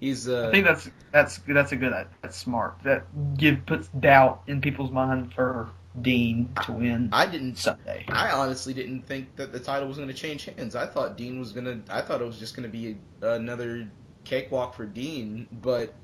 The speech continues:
Speaker 1: surprisingly, Kevin Owens comes away with the win.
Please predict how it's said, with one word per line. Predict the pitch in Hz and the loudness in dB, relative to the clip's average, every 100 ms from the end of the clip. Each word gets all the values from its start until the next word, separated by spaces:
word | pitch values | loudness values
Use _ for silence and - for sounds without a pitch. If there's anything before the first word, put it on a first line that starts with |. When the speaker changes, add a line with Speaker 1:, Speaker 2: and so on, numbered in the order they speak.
| - | -20
Speaker 1:
surprisingly, | - 123 120 135 165 143 107 107 | -12 -8 0 0 0 -6 -8 -8
Kevin | - 127 131 | -6 -4 -4
Owens | 135 131 | -6 -10
comes | - 120 | -14 -10
away | 117 120 | -8 -8
with | 117 | -10
the | 123 | -12
win. | 151 117 | -10 -12